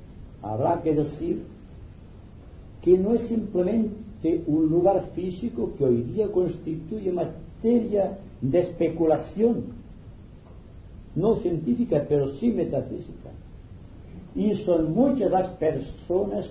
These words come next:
que dicen que han visitado Shambhala.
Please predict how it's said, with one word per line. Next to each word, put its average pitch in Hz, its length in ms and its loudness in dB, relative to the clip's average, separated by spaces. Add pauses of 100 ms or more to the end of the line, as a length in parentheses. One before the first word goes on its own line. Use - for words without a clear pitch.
que 151 100 2
dicen 170 680 -4
que 156 80 0
han 147 160 0
visitado 131 760 -4
Shambhala. 120 380 -8